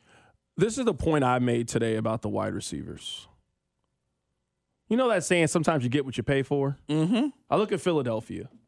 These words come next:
Speaker 1: Philadelphia traded a one and a big contract on A J Brown. They're getting what they paid for. They spent the top fifteen pick on a guy who won a Heisman Trophy as a wide receiver.
Speaker 2: He's
Speaker 1: They're getting what they
Speaker 2: he's
Speaker 1: paid
Speaker 2: so
Speaker 1: for.
Speaker 2: good.
Speaker 1: They're getting what they paid for.
Speaker 2: Yep.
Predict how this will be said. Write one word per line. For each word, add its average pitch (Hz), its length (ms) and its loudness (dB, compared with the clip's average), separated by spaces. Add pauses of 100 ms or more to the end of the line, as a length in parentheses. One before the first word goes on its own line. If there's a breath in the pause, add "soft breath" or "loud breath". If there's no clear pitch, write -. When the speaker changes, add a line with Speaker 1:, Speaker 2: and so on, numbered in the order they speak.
(460)
Speaker 1:
Philadelphia 196 500 2
traded 160 380 -2
a 143 60 0
one 151 460 2
and 135 160 0
a 135 60 0
big 147 240 -2
contract 147 540 0
on 139 80 0
A 143 100 2
J 131 160 0
Brown. 127 440 -4 (400)
They're 139 100 0
getting 151 200 0
what 135 120 -2
they 135 80 0
paid 156 280 0
for. 110 380 -8 (360)
They 143 100 2
spent 170 160 0
the 156 80 -4
top 185 280 2
fifteen 170 520 -2
pick 190 240 0
on 147 80 2
a 139 60 0
guy 156 180 0
who 151 80 -2
won 151 160 2
a 139 80 0
Heisman 143 340 0
Trophy 165 360 -2
as 110 100 -4
a 110 40 -4
wide 143 220 0
receiver. 135 560 -4 (160)
Speaker 2:
He's 101 280 -8
Speaker 1:
They're 185 120 4
getting 196 180 0
what 190 100 -2
they 202 100 2
Speaker 2:
he's 262 80 2
Speaker 1:
paid 233 140 4
Speaker 2:
so - 320 0
Speaker 1:
for. 123 60 -2
Speaker 2:
good. 127 460 0
Speaker 1:
They're 185 80 2
getting 220 120 2
what 220 80 0
they 214 80 2
paid 262 280 -2
for. 110 280 -6
Speaker 2:
Yep. 135 280 0